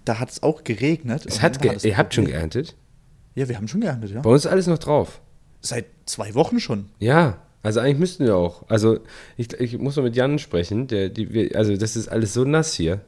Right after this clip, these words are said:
Speaker 2: Das ist eine Katastrophe.
Speaker 1: Weil eigentlich war der Plan, dass wir das vielleicht ein bisschen so kommunizieren. Wenn jemand Bock hat, kann er ans Feld kommen. Da und da kommt dann der Mähdrescher. Ist ja eigentlich mega das coole Erlebnis. Also ich
Speaker 2: Mhm.
Speaker 1: war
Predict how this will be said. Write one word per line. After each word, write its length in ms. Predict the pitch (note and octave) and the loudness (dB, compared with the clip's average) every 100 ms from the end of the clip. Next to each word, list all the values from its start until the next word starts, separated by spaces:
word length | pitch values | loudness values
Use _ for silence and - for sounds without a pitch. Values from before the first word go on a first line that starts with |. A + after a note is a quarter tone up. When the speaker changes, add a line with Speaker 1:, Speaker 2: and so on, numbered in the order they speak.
| - | -12
Speaker 2:
Das 100 | - | -6
ist 60 | |
eine 80 | G2+ | -6
Katastrophe. 640 | - G2 F2 A2+ A#2 D#2+ C#2+ - _ - - | -4 -6 -6 -6 -6 -6 -10 -14 _ -20 -20
Speaker 1:
Weil 320 | - B2+ A#2+ - | -8 -2 -2 -2
eigentlich 340 | B2+ C#3+ D#3+ D#3 | -4 -2 -2 0
war 100 | B2+ | 2
der 100 | G#2+ | 0
Plan, 400 | A2 G#2 A#2 D#3+ | 0 0 2 0
dass 160 | C#3 A#2 | 0 -2
wir 80 | |
das 180 | G#2+ G#2 | -4 -6
vielleicht 380 | - G#2+ G#2 - | -4 -2 -2 -4
ein 60 | A2 | -8
bisschen 340 | G2+ - G#2+ | -6 -4 -4
so 100 | A2 | -4
kommunizieren. 920 | G2+ G2+ G2 F#2 - B2+ C3+ C3+ C3 A2 | -6 -4 -4 -6 -6 -4 0 0 0 0
Wenn 140 | G#2 | 0
jemand 280 | G#2+ G2 G2 | 2 0 0
Bock 220 | A#2 - | -2 -2
hat, 300 | A2+ G#2 - | -2 -2 -4
kann 160 | A2 G2+ | -6 -4
er 80 | |
ans 180 | D2+ F2+ | -4 -6
Feld 320 | - A#2 A#2+ | -2 0 0
kommen. 320 | - A2+ A2 A2 | -4 -4 -2 0
Da 180 | G2 G2 | -2 -2
und 100 | G2 | 0
da 120 | F#2+ | 0
kommt 280 | - G2 F#2+ | 0 -2 0
dann 160 | F#2+ | 0
der 80 | F2+ | 0
Mähdrescher. 560 | F#2+ A2+ A#2 - G2+ G#2 | 0 0 0 0 -2 0
Ist 100 | - | -2
ja 80 | G2 | -4
eigentlich 240 | G2 - - | -6 -8 -6
mega 300 | A#2+ C3 A2 | -2 2 0
das 160 | - | -2
coole 260 | - C3 A#2 | -4 0 2
Erlebnis. 540 | G#2 G#2+ C3 - G#2 | 4 4 2 0 -4
Also 160 | G#2 G#2 | -2 0
ich 100 | F#2+ | 2
Speaker 2:
Mhm. 60 | F2+ | 4
Speaker 1:
war 200 | B2 | 2